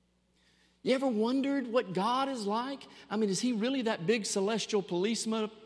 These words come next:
policeman saying, "You, I told you you were gonna do that"? No, no, no, no. Jesus said, "This is how God is."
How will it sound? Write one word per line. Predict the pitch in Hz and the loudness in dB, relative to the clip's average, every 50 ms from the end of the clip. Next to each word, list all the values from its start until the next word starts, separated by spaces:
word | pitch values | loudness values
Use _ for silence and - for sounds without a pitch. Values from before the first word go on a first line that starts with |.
| - - | -10 -4
policeman | 156 175 196 240 233 - 220 226 220 202 | -2 0 0 0 0 -2 -2 -2 -2 -2
saying, | - - 190 185 175 165 147 123 - - - - - - | -2 0 0 0 0 0 -2 -4 -8 -14 -20 -20 -14 -6
"You, | 107 113 131 147 156 160 151 | 0 4 6 6 6 6 6
I | 151 165 | 4 4
told | 160 - - 139 175 170 151 131 113 | 2 0 2 2 4 4 2 0 -2
you | 113 127 | -2 -2
you | 123 123 127 123 | -2 0 0 -2
were | 123 120 | -2 -2
gonna | 117 123 120 117 | -2 -4 -4 -2
do | 110 113 120 117 | -2 -2 -4 -4
that"? | - - - - - - - - - | -6 -12 -18 -20 -20 -20 -20 -12 -8
No, | 135 139 160 180 196 202 208 214 214 214 214 220 | -4 -2 -2 0 0 0 2 2 2 2 0 0
no, | 214 214 226 | -2 -2 -4
no, | 220 214 220 220 | -4 -4 -4 -4
no. | 202 185 175 160 | -4 -4 -4 -4
Jesus | 131 131 160 220 240 196 180 170 | -4 -2 -2 -2 -2 -2 -4 -4
said, | - - 156 127 131 | -2 -2 -2 -2 0
"This | 202 240 202 | -2 -4 -4
is | 180 - | -4 -6
how | 143 120 123 | -6 -6 -6
God | 110 117 110 127 190 190 123 101 - - 113 101 - | -6 -4 -4 -4 -4 -4 -6 -8 -8 -10 -10 -10 -8
is." | - - - - | -8 -8 -8 -10